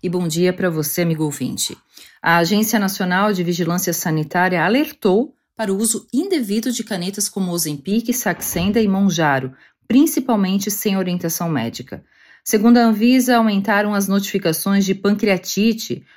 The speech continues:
uma inflamação grave no pâncreas. No Brasil, seis mortes suspeitas são investigadas, além de mais de duzentos casos de problemas no órgão. O alerta inclui medicamentos com semaglutida,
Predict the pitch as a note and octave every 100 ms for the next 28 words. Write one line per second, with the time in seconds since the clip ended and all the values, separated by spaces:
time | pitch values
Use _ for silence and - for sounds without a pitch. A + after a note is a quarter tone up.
0 | _ - D#3 D#3+ - F#3+ G3+ F3 - F#3+
1 | F#3+ D#3+ E3+ G3 B3 A#3+ G#3+ - - C3+
2 | B2+ C3+ C3+ - - _ _ _ _ G#3+
3 | A3 A3 A3 B3+ B3+ B3+ B3 C4+ G#3 G3+
4 | A#3 - G#3 F3 - F#3+ G#3+ A3 A3 -
5 | G3 A3 A3 A3 F3+ C3+ B2+ - - -
6 | _ - D3+ E3 F#3 E3+ D#3+ F3 E3+ D#3+
7 | D3 E3+ A#3+ B3+ A3+ - F#3 F#3+ F#3+ E3
8 | G3 A3 F#3 D3+ F3 G3 G3 D#3+ D3 C3+
9 | C3 C3 B2+ - _ - - - A3 A#3
10 | B3+ C4 B3+ A3+ A3+ A#3+ A#3 G#3 G#3+ G3
11 | G3+ G#3+ G3+ - - G3+ F#3+ - A#3+ A#3
12 | G#3 F3+ E3+ - G3+ F#3+ G3